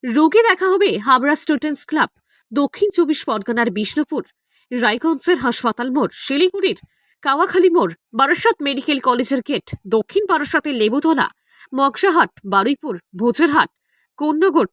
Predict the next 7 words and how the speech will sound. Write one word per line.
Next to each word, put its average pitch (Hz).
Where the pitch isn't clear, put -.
তমলুক, 277
পাঁচলা, 214
সুভাষগ্রাম, 254
কামারহাটি, 240
জোকার 302
ডায়মন্ড 262
পার্ক 220